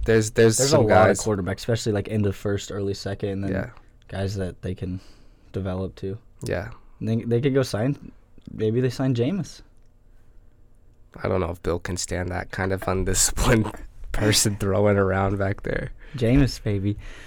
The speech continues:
Speaker 1: No, I heard, um, I heard that they might get, like, Stafford or something too. So
Speaker 2: Staff-,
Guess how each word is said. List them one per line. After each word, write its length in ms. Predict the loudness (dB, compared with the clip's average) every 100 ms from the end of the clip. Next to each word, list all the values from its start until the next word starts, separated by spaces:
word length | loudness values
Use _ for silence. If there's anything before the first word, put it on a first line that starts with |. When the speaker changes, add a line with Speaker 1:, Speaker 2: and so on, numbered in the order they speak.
| -8
Speaker 1:
No, 120 | 0 6
I 200 | 8 8
heard, 400 | 6 6 8 8
um, 600 | 8 8 8 4 0 -6 -12 -10 -10 -12 -18 -10
I 80 | -2
heard 180 | 4 4
that 120 | 4
they 140 | 6 6
might 260 | 8 6
get, 240 | 4 4 4
like, 220 | 0 -2
Stafford 500 | 0 4 4 2 -2
or 80 | 0
something 440 | 0 0 -4 -8
too. 340 | -6 -6 -4 -6 -10
So 340 | -10 -8 -6 -4
Speaker 2:
Staff-, 420 | -2 -2 -4 -8